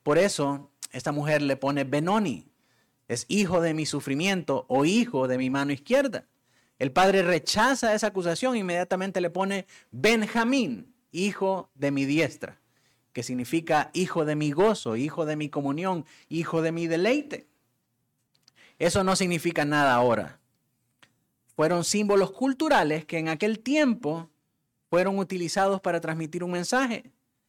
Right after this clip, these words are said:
Decir ahora que los izquierdos somos hijos de sufrimiento sería caer en misticismos supersticiosos. Nuestros acet-,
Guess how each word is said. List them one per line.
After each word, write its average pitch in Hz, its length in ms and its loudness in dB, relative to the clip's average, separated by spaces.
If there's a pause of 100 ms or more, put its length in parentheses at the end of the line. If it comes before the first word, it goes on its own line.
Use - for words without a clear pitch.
(300)
Decir 277 440 6
ahora 151 580 6 (300)
que 165 120 0
los 233 220 6
izquierdos 202 600 2
somos 170 340 -2
hijos 202 180 0
de 185 120 0
sufrimiento 190 840 -2 (600)
sería 196 420 0
caer 185 260 2
en 196 140 -2
misticismos 190 640 -2
supersticiosos. 196 1120 -4 (920)
Nuestros 147 320 0
acet-, 196 480 0